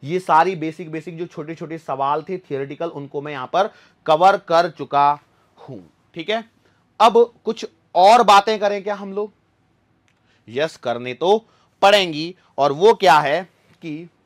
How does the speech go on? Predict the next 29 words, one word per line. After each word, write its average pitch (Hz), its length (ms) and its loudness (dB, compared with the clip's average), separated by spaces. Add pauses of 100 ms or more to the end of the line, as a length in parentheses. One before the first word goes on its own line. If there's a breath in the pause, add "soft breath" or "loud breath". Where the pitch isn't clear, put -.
(240)
अ, 131 60 -12 (1700)
हमारे 139 300 -2
पास 160 280 2
में 180 120 -8
एक 170 140 -12
पॉइंट 160 280 -6
आता 135 280 -2
है, 156 220 -6
उसे 151 200 -14
बोलते 131 340 -12
हैं, 131 260 -20
अ, 107 1300 -14
क्या 117 160 -6
बोलते 110 260 -8
हैं 131 140 -16
इसको, 185 300 -16 (1600)
इतना 143 260 -12
करने 139 240 -10
के 135 80 -10
बाद 123 160 -6
में 135 120 -18
sigma 131 380 -14
I 131 40 -10
बराबर 127 300 -8
sigma 131 240 -18
one 123 280 -12
minus 127 220 -18
one 123 200 -16
by 127 80 -12